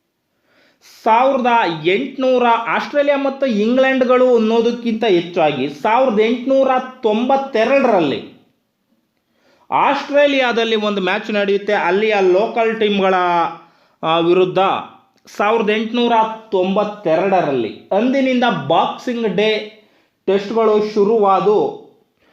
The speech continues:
ಆಮೇಲೆ ಅದಾದ್ಮೇಲೆ ಸಾವಿರದ ಒಂಬೈನೂರ ಐವತ್ತರಲ್ಲಿ ಆಸ್ಟ್ರೇಲಿಯಾ ಮತ್ತು ಇಂಗ್ಲೆಂಡ್ ಎರಡೂ ಕೂಡ ಬಾಕ್ಸಿಂಗ್ ಡೇ ಟೆಸ್ಟ್ ಮ್ಯಾಚನ್ನು ಆಡಿದ್ವು. ಅದಾದ್ಮೇಲೆ ಸಾವಿರದ ಒಂಬೈನೂರ ಎಂಬತ್ತರ ನಂತರ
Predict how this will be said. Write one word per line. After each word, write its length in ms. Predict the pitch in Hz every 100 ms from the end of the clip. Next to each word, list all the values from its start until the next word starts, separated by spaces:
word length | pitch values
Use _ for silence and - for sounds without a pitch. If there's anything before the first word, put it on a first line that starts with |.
| _ _ _ -
ಆಮೇಲೆ 880 | 202 277 269 269 269 190 185 202 - _ _ _ -
ಅದಾದ್ಮೇಲೆ 640 | 185 202 233 233 240 233
ಸಾವಿರದ 360 | 226 202 202 185
ಒಂಬೈನೂರ 560 | 196 214 247 233 226 220 214 -
ಐವತ್ತರಲ್ಲಿ 1200 | 202 285 330 320 262 175 156 165 165 143 - - _ _ _ _ _ -
ಆಸ್ಟ್ರೇಲಿಯಾ 760 | 180 254 - 294 302 285 269
ಮತ್ತು 460 | 240 240 - 233 240
ಇಂಗ್ಲೆಂಡ್ 520 | 233 254 262 233 208
ಎರಡೂ 340 | 190 220 247 233
ಕೂಡ 260 | 220 208 220 151 - - _ _ _ _ _ _ _ _ _ _ _ _ _ _ _ 135
ಬಾಕ್ಸಿಂಗ್ 560 | 160 196 - - 294 269
ಡೇ 140 | 240
ಟೆಸ್ಟ್ 360 | 240 214 208 214
ಮ್ಯಾಚನ್ನು 680 | 202 196 196 180 190 - -
ಆಡಿದ್ವು. 540 | 143 131 127 113 104 - _ _ _ _ _ _ _ -
ಅದಾದ್ಮೇಲೆ 1080 | 220 254 240 277 254 240 233 196 165 - -
ಸಾವಿರದ 320 | 226 240 247
ಒಂಬೈನೂರ 560 | 226 226 247 262 254 240
ಎಂಬತ್ತರ 640 | 196 220 262 - 262 240 220
ನಂತರ 460 | 202 208 214 202